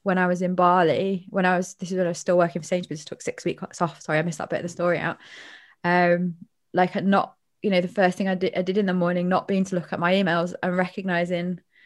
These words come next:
how different that felt. And that, actually, that was the life that I wanted to lead. If I'd not experienced that, it just wouldn't have come,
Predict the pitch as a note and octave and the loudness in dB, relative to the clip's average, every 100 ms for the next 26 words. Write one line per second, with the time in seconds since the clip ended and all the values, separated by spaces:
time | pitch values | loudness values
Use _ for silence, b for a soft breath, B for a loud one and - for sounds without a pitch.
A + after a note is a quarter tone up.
0 | b b F3 F3 F#3 F#3 G#3+ C4+ C#4 C#4 | b b 0 0 0 -2 0 0 2 0
1 | A#3+ - C#4+ E4+ - G#3 _ - G#3 A3 | 2 2 4 4 0 -6 _ -2 2 2
2 | - - - G3+ F3+ - G3+ G3+ F#3+ E3+ | 0 -6 -2 0 0 0 -2 -2 2 0
3 | F3+ G#3 F#3+ F#3 F3+ - F#3 F3 F#3+ - | -2 -6 -4 -4 -4 -6 -4 -4 -6 -4
4 | G#3+ A3 A3 F#3+ G#3 C4 D4+ F#3+ - - | 0 0 0 -4 -4 -6 -6 -6 -4 -4
5 | - G3+ G3 G3 F#3+ G3 F#3 - F3 F3+ | -4 -6 -4 -2 -2 -4 -6 -4 -4 -4